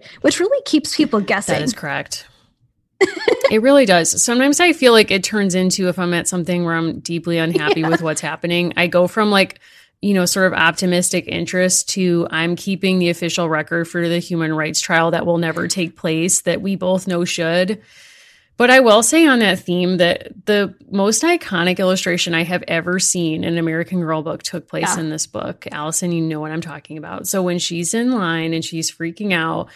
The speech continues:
Speaker 2: we've all been there. Like, you can think about, you know, was it gym class for you when you had to do the presidential fitness test? Like, not to trigger anyone else on this podcast.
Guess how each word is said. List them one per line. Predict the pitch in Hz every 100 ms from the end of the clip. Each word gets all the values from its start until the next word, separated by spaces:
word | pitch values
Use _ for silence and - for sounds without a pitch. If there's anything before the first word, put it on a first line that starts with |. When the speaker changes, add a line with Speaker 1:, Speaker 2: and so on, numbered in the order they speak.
| - - -
Speaker 2:
we've | 180 170
all | 190 226
been | 226 220
there. | 214 208
Like, | 185 170
you | 175
can | 196 190
think | 190 185
about, | 185 190 180 -
you | 185
know, | 175
was | 160 175 175
it | 180 -
gym | - 170 190
class | 190 180 185
for | - 185
you | 180 180 170
when | 165
you |
had | 175 160
to |
do | 151
the | 151
presidential | 165 151 143 135 156
fitness | 160 285 247 240 226
test? | - 220 202 185
Like, | 156
not | 151 151
to | 175
trigger | 214 190 196
anyone | 180 180 170
else | 170 170
on | 165
this | 165
podcast. | - 165 165 165 160 160 175